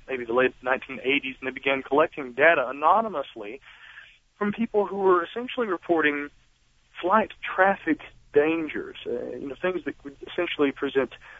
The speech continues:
extreme danger for commercial pilots or for, you know, aviation professionals in other areas of, of aviation. For instance, let's say if there's ice on a runway or there's a mechanical failure or something like that, you know, in a hangar, all these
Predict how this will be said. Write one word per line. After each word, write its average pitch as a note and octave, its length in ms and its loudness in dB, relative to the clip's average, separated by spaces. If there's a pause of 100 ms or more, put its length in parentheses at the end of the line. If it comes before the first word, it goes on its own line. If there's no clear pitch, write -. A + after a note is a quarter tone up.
(160)
extreme D#3 400 -2
danger C#3 720 2 (800)
for D#3 240 4
commercial C3+ 420 -4
pilots B2+ 580 -2
or A#2+ 260 -2
for, G#2+ 340 4
you G#2 100 -6
know, G#2 140 -2
aviation B2+ 500 4
professionals A#2+ 520 0
in A2+ 100 -8
other B2+ 180 0
areas A#2+ 540 2
of, G#2+ 160 -8 (560)
of A2 120 -8
aviation. A#2+ 680 0
For C3+ 100 0
instance, B2 340 -6
let's - 200 -4
say C3 80 -2
if A#2+ 120 -4
there's A#2+ 180 -8 (160)
ice C#3 220 6 (140)
on A#2 100 0
a A#2 40 -2
runway B2+ 500 4
or B2 120 4
there's A2 160 -4
a G#2+ 40 -14
mechanical C#3 640 0
failure C3+ 340 4
or B2 80 2
something C3 360 -4
like A#2+ 220 2 (100)
that, A#2+ 200 0
you B2 80 -6
know, A#2 120 -4
in A2 40 -2
a G#2 60 -2
hangar, C3+ 440 2 (320)
all G#3+ 160 6
these F#3+ 160 -4